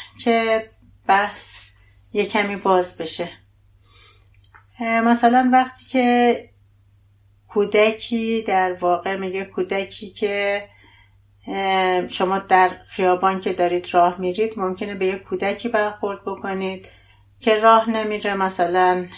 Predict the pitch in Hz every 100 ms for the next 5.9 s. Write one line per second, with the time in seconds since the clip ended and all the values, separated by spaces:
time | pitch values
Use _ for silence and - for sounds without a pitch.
0 | - - 180 185 185 - 175 170 180 180
1 | 170 - 170 170 - 190 196 202 - -
2 | - _ - 196 190 180 180 - 185 190
3 | 185 190 190 - - - - - - _
4 | - 180 - 175 175 180 180 175 - 170
5 | 180 190 190 185 180 160 - -